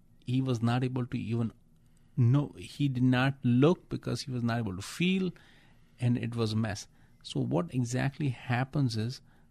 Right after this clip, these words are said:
that is one part of the picture. So in diabetic foot, you know, basically you lose the, uh, you know, you start developing the cracks. Why do you develop cracks?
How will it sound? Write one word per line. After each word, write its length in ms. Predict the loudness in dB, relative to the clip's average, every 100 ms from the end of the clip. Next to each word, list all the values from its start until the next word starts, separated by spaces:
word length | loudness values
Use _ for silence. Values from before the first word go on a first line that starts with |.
| _
that 180 | -4 -2
is 160 | -2 -2
one 420 | -2 0 0 0 -6 _ _ -4
part 220 | -4 -4
of 100 | -4
the 80 | -4
picture. 420 | -6 -6 -8 -8 -14 _ _ -20 -20 -16
So 180 | -12 -10 0
in 180 | 2 2
diabetic 440 | 0 0 -2 -4 -6
foot, 340 | -8 -4 -4 -6 -4
you 120 | -2
know, 100 | -2
basically 540 | -2 -4 -4 -4 -2
you 180 | -2 -2
lose 360 | 0 2 2 -2
the, 500 | -4 -4 -2 -4 -8 -8 -8 -4
uh, 440 | -2 0 -2 -6 -4
you 140 | -2
know, 120 | -2
you 240 | -2 -4 -4
start 300 | -4 -4 -2
developing 440 | -2 -2 -2 -2
the 120 | -2 -6
cracks. 720 | -6 -2 -2 -4 -8 -8 -8 -12 -20 _ _ _ _ _ -20 -20 -20 -6
Why 160 | -2 0
do 100 | 0
you 100 | 0
develop 280 | -2 -4 -4
cracks? 460 | -2 -2 -6 -12